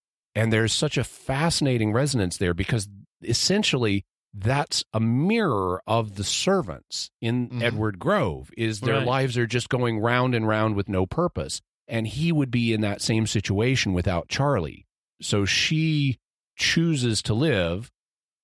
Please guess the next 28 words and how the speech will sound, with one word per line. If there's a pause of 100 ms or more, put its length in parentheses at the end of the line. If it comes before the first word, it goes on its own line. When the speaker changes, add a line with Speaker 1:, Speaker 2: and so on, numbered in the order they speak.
(120)
Speaker 1:
And (200)
then (300)
Edith
is
like,
"But
wait,
I
haven't
gone
to
alien
planets.
I'm
nothing.
I'm
nobody.
I
don't
have
any
significance. (520)
Maybe
I
should
still
kill
myself."